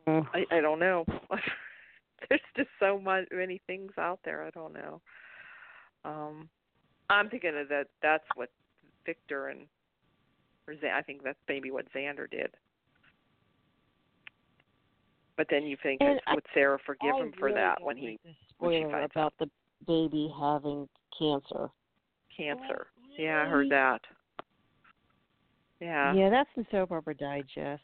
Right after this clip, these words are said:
Speaker 3: I mean, why do we don't need to have a baby have a cancer? And then they're saying that Eric and Sarah are gonna be off screen for a while.
Speaker 1: Yeah. Taking
Speaker 2: Yes.
Speaker 1: the baby for
Speaker 2: Yeah.
Speaker 1: treatment.
Speaker 2: Taking the baby away
Speaker 3: Yeah.
Speaker 2: for treatment, so they'll be off.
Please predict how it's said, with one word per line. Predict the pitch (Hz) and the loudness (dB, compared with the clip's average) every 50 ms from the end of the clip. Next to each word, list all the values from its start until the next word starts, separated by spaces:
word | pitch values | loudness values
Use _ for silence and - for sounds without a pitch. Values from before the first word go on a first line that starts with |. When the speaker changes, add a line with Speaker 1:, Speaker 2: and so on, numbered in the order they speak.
| - - | -10 -8
Speaker 3:
I | 247 | -6
mean, | 247 254 262 262 254 - _ - - _ _ _ _ | -4 -2 -4 -4 -6 -8 _ -20 -20 _ _ _ _
why | - 269 285 320 330 | -4 -2 0 0 2
do | 330 311 - - | 0 -2 -2 0
we | 277 285 | 0 2
don't | 294 302 285 262 | 2 2 2 2
need | 254 254 233 | 0 -2 0
to | - | 0
have | 247 226 196 | 0 0 0
a | 175 - - _ | -4 -6 -4 _
baby | - 175 170 170 190 | 4 4 4 4 4
have | 185 170 165 | 0 0 -2
a | 180 | -6
cancer? | - - 180 170 175 - - 196 | -4 0 2 2 2 2 2 2
And | 214 226 | 4 4
then | 233 240 | 2 2
they're | 240 240 233 - - _ | 2 -2 -4 -4 -4 _
saying | 226 220 214 208 208 190 | 0 0 0 -2 -4 -2
that | - 196 196 202 - _ _ _ _ _ _ _ _ _ - | 0 0 0 -2 -4 _ _ _ _ _ _ _ _ _ 4
Eric | 208 214 208 202 - - | 6 6 6 4 2 -4
and | 202 - - | -10 -12 -6
Sarah | - 220 220 208 196 | -4 -2 0 2 2
are | 180 165 | 0 0
gonna | 160 165 165 | -2 -4 -6
be | 151 147 147 147 | -6 -4 -4 -4
off | 143 143 - - | -4 -6 -8 -14
screen | - - 156 151 139 - - - | -16 -12 -12 -12 -12 -14 -8 -4
for | 143 | -2
a | 147 156 | -2 0
while. | 151 - - - - - - - - _ _ _ _ _ _ _ _ _ _ 180 175 175 | 0 0 -2 -2 -2 -2 -4 -8 -10 _ _ _ _ _ _ _ _ _ _ _ -2 _
Speaker 1:
Yeah. | 170 165 160 156 143 156 220 - _ _ _ _ _ _ _ _ _ 226 - | 2 2 2 0 -4 -10 -16 -20 _ _ _ _ _ _ _ _ _ -14 -4
Taking | - 240 - | 2 4 8
Speaker 2:
Yes. | - 185 147 110 202 | 12 12 12 12 10
Speaker 1:
the | 202 | 6
baby | 190 214 214 208 202 - _ _ _ | 4 4 2 2 0 -4 _ _ _
for | 190 185 | -4 -2
Speaker 2:
Yeah. | 196 170 | 0 2
Speaker 1:
treatment. | 208 196 175 - 156 151 143 - - _ _ _ _ _ _ _ _ _ _ _ _ _ _ _ _ _ _ _ _ _ _ _ _ _ - | 2 2 2 0 -4 -6 -6 -8 -14 _ _ _ _ _ _ _ _ _ _ _ _ _ _ _ _ _ _ _ _ _ _ _ _ _ -4
Speaker 2:
Taking | - 175 170 175 165 | -4 -4 -4 -4 -6
the | 160 147 | -6 -2
baby | 147 170 165 165 160 - - 214 | 2 2 2 2 2 2 2 4
away | 202 196 196 185 | 4 6 6 6
Speaker 3:
Yeah. | 180 170 165 160 | 6 4 2 0
Speaker 2:
for | 160 | -2
treatment, | 147 170 143 - 120 120 117 - | -4 -6 -8 -8 -10 -14 -10 -6
so | - 143 | -4 -2
they'll | 147 156 156 | -2 -2 -2
be | 139 123 117 | -4 -6 -6
off. | 120 123 123 117 117 | -4 -4 -4 -6 -8